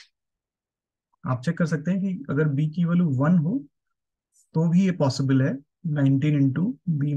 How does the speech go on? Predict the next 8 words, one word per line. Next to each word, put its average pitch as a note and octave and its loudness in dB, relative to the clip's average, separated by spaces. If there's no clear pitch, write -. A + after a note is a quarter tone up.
mod B2+ 0
three C#3 -2
is B2+ -2
equals B2 -6
to C3 -4
one, F#3+ -2
क्योंकि D3+ -4
nineteen C3+ 2